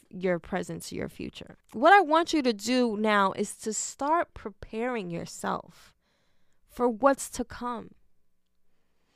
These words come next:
You know, let, let the past go, but then make sure that you are prepared for what's coming. Whatever you need to do, if you need to heal,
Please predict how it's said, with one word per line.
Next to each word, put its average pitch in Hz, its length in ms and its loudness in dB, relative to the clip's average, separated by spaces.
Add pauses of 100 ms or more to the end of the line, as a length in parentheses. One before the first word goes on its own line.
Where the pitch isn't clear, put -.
(200)
You 277 80 -2
know, 302 120 6
let, 262 400 -2 (100)
let 269 280 -4
the 370 80 -6
past - 540 2
go, 240 420 0 (1200)
but 294 140 4
then 320 260 4
make 339 180 2
sure 320 320 -2
that 233 280 -8
you 330 220 -2
are 220 120 2
prepared 254 720 -8
for 202 180 -8
what's 202 360 -4
coming. - 500 -8 (1700)
Whatever 262 320 2
you 285 80 2
need 285 160 -4
to - 80 -14
do, 214 200 -6
if - 160 -6
you 208 80 -6
need 214 200 -8
to 180 120 -8
heal, 254 560 -8